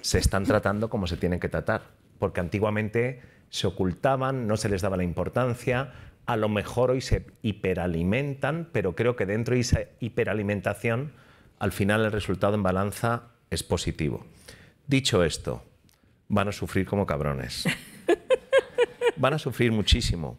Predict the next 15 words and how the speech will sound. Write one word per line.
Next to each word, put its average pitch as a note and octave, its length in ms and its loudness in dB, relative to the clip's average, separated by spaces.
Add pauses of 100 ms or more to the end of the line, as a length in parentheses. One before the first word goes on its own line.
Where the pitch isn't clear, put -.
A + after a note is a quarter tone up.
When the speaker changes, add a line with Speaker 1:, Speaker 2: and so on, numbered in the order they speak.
Speaker 1:
porque A#2+ 680 0 (680)
su A2 380 2
nivel, G#2+ 800 2 (280)
es - 120 -4
que - 80 0
su - 160 0
concepto C#3+ 500 0
del B2 180 0
tiempo C3 260 0
es B2 120 -2
muy B2 100 4
diferente A#2 380 2
al F#2 140 0
nuestro G2 500 0
y - 160 -2